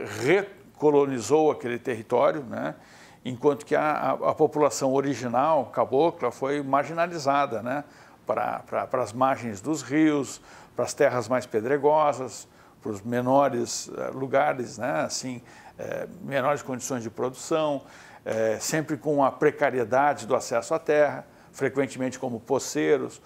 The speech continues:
ou como agregados à grande fazenda, né? Então,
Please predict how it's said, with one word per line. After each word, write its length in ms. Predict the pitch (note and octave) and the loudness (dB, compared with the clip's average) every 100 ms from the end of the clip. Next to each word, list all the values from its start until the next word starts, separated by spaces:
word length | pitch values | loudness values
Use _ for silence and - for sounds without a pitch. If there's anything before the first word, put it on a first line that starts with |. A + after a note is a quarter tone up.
| - - | -12 -4
ou 100 | A#2 | -4
como 240 | C#3 C3 | -2 -2
agregados 640 | B2 B2 A2 B2+ C3+ A#2+ | -2 0 0 2 2 2
à 60 | A2+ | -2
grande 260 | G#2+ A2+ - | -6 -6 -2
fazenda, 640 | D#3 C3 D3 D3 C3 B2 _ | -2 0 -4 -4 -6 -14 _
né? 260 | - B2+ D#3 - - - - | -14 -12 -14 -20 -20 -20 -20
Então, 500 | F#2 A#2+ C3+ E3+ | -8 -4 -4 -6